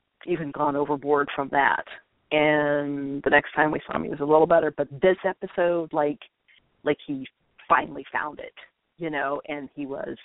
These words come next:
he was terrific. He, he really was. He was, he was creepy, and he was funny, and he was totally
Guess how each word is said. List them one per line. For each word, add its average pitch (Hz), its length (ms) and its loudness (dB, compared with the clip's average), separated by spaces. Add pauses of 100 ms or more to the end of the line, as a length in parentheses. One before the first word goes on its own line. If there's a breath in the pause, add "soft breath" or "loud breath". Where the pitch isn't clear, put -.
(140)
he 151 140 2
was 135 140 8 (180)
terrific. 147 400 4 (360)
He, 143 140 -4 (160)
he 143 120 -2
really 151 340 6
was. 147 240 0 (100)
He 151 80 -2
was, 139 280 -4 (600 soft breath)
he 151 120 -4
was - 120 0 (220)
creepy, 180 760 4 (460 soft breath)
and 151 420 6
he 147 100 -2
was 147 140 0 (140)
funny, 165 680 4
and 147 180 0
he 147 180 0
was 135 420 0 (400)
totally 151 600 6